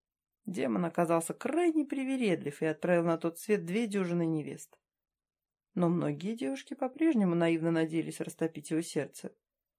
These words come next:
Нам рассказывали, только одна задержалась подле лорда Морта. И то потом умерла. Якобы от яда, а на самом деле Словом, отец совершил самую большую глупость на свете.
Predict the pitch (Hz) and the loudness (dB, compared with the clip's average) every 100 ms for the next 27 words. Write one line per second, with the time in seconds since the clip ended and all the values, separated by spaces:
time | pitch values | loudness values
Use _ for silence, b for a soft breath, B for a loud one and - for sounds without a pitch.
0 | _ _ _ _ _ - 170 175 185 - | _ _ _ _ _ 2 6 8 6 6
1 | 208 196 196 190 202 190 208 247 233 139 | 4 6 2 0 0 6 6 8 4 4
2 | 139 151 151 143 - - 156 156 156 156 | 2 4 4 2 0 0 0 2 2 2
3 | 147 156 156 143 - - 180 _ _ _ | 2 0 2 0 -4 -10 -10 _ _ _
4 | _ _ _ _ - 247 151 135 147 156 | _ _ _ _ -10 -2 -2 -2 -4 -4
5 | 156 151 147 180 139 151 _ _ _ _ | -2 -2 -2 -2 -4 -6 _ _ _ _
6 | _ _ 240 269 262 220 226 214 220 277 | _ _ -4 -2 -2 -4 -4 -4 -2 0
7 | 349 156 170 - _ _ _ _ - 165 | 0 -2 -6 -12 _ _ _ _ -2 0
8 | 147 - 160 175 190 202 220 220 220 - | 0 -2 0 2 2 2 0 0 -4 -10
9 | _ _ _ _ _ _ _ _ _ _ | _ _ _ _ _ _ _ _ _ _
10 | _ _ _ _ _ _ _ _ _ _ | _ _ _ _ _ _ _ _ _ _
11 | - 170 190 285 302 269 240 226 285 302 | -4 2 6 8 8 6 6 6 4 2
12 | - - 240 240 226 262 254 240 - 175 | 2 2 4 4 2 0 0 2 8 10
13 | 190 214 240 226 190 170 - - 160 165 | 10 8 6 6 8 6 4 4 4 4
14 | 156 151 147 160 - 160 156 - 151 147 | 2 -2 -2 -4 -2 -4 -4 -4 -6 -6
15 | - 180 | -12 -14